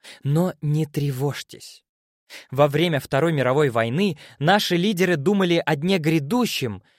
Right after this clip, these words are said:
но тревожиться они себе позволить не могли. «Я предоставил лучшим мужчинам лучшее вооружение, которым мы располагаем», сказал адмирал Эрнест Джей Кинг, командовавший в то время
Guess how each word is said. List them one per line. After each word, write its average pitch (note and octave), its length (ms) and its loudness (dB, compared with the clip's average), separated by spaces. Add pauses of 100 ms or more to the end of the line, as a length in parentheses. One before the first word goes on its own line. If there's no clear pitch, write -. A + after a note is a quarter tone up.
(200)
но C3 220 0
тревожиться A#2+ 800 -2
они G#2 220 -6
себе C#3+ 260 -4
позволить A#2 540 -8
не B2+ 100 -4
могли. F3+ 500 -4 (720)
«Я C#3+ 280 0
предоставил C#3 800 0
лучшим E3 480 -4
мужчинам F3 640 -2
лучшее E3 500 0
вооружение, C#3+ 840 0 (220)
которым C#3 440 0
мы B2+ 200 -2
располагаем», C3 800 -2 (280)
сказал A#2 480 -4
адмирал A#2 640 -2 (220)
Эрнест B2 640 -4 (160)
Джей A2 460 -6
Кинг, D#3 460 -6 (240)
командовавший A#2+ 720 -2
в - 60 -14
то A#2+ 120 -4
время C3+ 380 -4